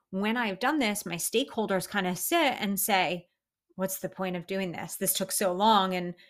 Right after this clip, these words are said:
there's not re-, like, I don't know what to do with this information. This information isn't helpful for me. This information isn't making it more apparent or less apparent what I should do," right? So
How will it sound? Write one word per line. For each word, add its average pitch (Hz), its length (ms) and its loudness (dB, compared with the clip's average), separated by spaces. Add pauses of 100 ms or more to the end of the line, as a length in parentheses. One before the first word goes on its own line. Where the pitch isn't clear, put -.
(580)
there's 185 260 0
not 190 180 4
re-, 190 140 0
like, 185 260 0
I 185 100 6
don't 180 180 -2
know 180 140 2
what 170 180 -4
to 190 100 -4
do 170 180 -2
with 170 180 -8
this - 180 -8
information. 165 640 -6
This 170 160 -6
information 170 540 -4
isn't 160 300 -8
helpful 220 420 -2
for 170 160 -2
me. 165 280 -6 (340)
This 185 160 0
information 185 640 -2
isn't 175 360 -2
making 175 460 0
it 175 180 4 (320)
more 185 200 6
apparent 180 680 0 (220)
or 185 120 6
less 185 240 4
apparent 185 560 0 (120)
what 180 280 2
I 175 120 2
should 175 300 -2
do," 190 400 0 (440)
right? 185 240 0 (320)
So 196 460 4